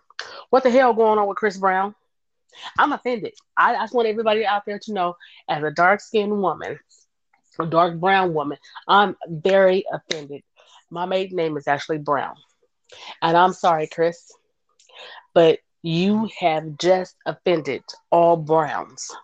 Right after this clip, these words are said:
So, if you didn't hear about this, I wanna tell you.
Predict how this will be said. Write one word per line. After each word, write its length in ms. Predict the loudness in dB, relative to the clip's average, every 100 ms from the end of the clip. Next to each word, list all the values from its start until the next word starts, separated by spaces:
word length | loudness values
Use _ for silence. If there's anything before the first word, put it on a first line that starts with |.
| _ _ _ _ _ _ _ _ -20 -20 -20 _ _
So, 300 | 0 0 0 _ _
if 180 | -8 -6
you 80 | -2
didn't 200 | -2 -2
hear 140 | -2
about 240 | -2 -4 -6
this, 180 | -10 -8
I 60 |
wanna 200 | -8 -8
tell 220 | -8 -10
you. 80 | -12